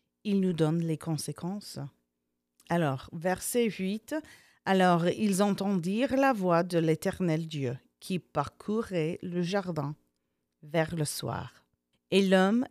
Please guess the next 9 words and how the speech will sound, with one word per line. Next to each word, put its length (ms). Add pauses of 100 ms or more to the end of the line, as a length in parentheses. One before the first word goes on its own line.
et 100
sa 220
femme 540
se 200
cachèrent 1000
loin 380
de 100
la 160
fa-, 340